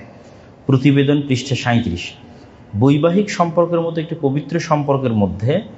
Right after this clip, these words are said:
ধর্ষণের মতো আইনকে অন্তর্ভুক্ত করার কথা বলা হয়েছে। প্রতিবেদন পৃষ্ঠা ঊনচল্লিশ। স্ত্রী এবং সন্তানের ভরণ পোষণ সরাসরি স্বামীর বেতন থেকে কেটে নেওয়ার জন্য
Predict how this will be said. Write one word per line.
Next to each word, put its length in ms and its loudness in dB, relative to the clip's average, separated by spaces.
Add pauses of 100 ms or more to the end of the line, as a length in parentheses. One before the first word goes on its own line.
(280)
ধর্ষণের 640 2
মতো 220 0
আইনকে 440 2
অন্তর্ভুক্ত 520 0
করার 280 0
কথা 240 -4
বলা 180 2
হয়েছে। 320 -10 (420)
প্রতিবেদন 460 4
পৃষ্ঠা 340 -2
ঊনচল্লিশ। 640 0 (3750)
স্ত্রী 320 4
এবং 220 4
সন্তানের 520 0
ভরণ 380 4
পোষণ 580 -2
সরাসরি 540 0
স্বামীর 400 -2
বেতন 360 0
থেকে 260 -4
কেটে 240 -2
নেওয়ার 280 0
জন্য 340 0